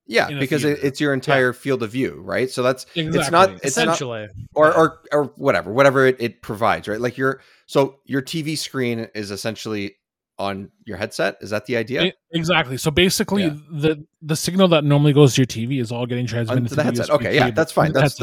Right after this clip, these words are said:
Speaker 1: that's
Speaker 2: So
Speaker 1: what
Speaker 2: you're
Speaker 1: I
Speaker 2: getting direct, you're direct, getting the direct feed right into your headset.
Speaker 1: Yeah.
Speaker 2: It is m-, game changing because it feels like a gimmick, but the more I played into it and the more I spent, you know, getting invo-, invested,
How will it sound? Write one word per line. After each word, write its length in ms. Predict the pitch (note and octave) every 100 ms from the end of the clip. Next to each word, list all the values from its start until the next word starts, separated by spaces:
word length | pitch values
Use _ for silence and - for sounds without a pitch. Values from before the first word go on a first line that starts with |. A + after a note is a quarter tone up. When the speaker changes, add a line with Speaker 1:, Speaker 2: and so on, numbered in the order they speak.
| A#2+
Speaker 1:
that's 80 | -
Speaker 2:
So 60 |
Speaker 1:
what 60 | D#3+
Speaker 2:
you're 80 | E3+
Speaker 1:
I 40 |
Speaker 2:
getting 200 | F#3+ F#3+
direct, 340 | D#3 E3+ E3+
you're 140 | D#3+ E3
direct, 380 | D3 E3 D#3 D3+
getting 260 | D3+ D3
the 120 | C3+
direct 420 | B2+ C#3+ C#3+ C3+ -
feed 340 | - C3 C3+
right 140 | C3
into 220 | C3 A#2+ A#2
your 80 |
headset. 320 | A2+ A2 G2 - _ _ _ _
Speaker 1:
Yeah. 160 | A2+ F#2 - - - _ _ _ _ _ _ -
Speaker 2:
It 240 | E3 E3+ _ _ _ _ _ _ _ _ _
is 540 | D#3+ D3 C#3 A#2+ - - -
m-, 160 | C3+ D3+ -
game 320 | C#3+ A#2+ C3 A2
changing 480 | G#2+ A2 G2 G2+
because 560 | A2+ A#2+ C3 A#2 - - _ _ _ _ _ _
it 120 | D3+
feels 320 | - D#3+ F3+ F3+
like 140 | F3+
a 60 | E3+
gimmick, 420 | B2+ A2+ C#3 D#3+
but 300 | A#2+ A2+ C3
the 80 | C3+
more 240 | C3+ C3+
I 120 | D3+ D#3
played 260 | - D3
into 320 | A#2 A#2 C#3
it 80 | D3
and 120 | C3
the 40 | A#2
more 180 | B2 A#2+
I 60 |
spent, 340 | - - A2+ A#2+
you 100 | A#2
know, 120 | G2
getting 480 | A2 B2+ B2+ B2 B2
invo-, 440 | B2+ A2 A#2+ A2
invested, 560 | D3 B2+ C3 - C3+